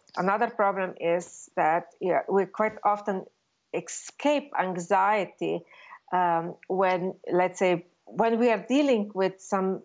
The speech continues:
information that is hard to crack. Quite often we feel anxiety. Let's say when you don't understand something,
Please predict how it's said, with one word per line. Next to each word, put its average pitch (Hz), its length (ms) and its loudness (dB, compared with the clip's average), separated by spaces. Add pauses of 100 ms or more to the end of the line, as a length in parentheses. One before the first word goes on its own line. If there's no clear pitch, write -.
(100)
information 190 840 0
that 170 220 0
is 165 160 -2
hard - 360 -2 (180)
to 170 100 -4
crack. - 480 -4 (920)
Quite 220 180 0 (100)
often 202 480 -2
we 185 120 -2
feel 190 340 0 (720)
anxiety. 160 880 -4
Let's 190 240 -2
say 185 260 0 (140)
when 175 300 2
you 175 100 2
don't 202 300 0
understand 196 580 -2
something, 143 720 -6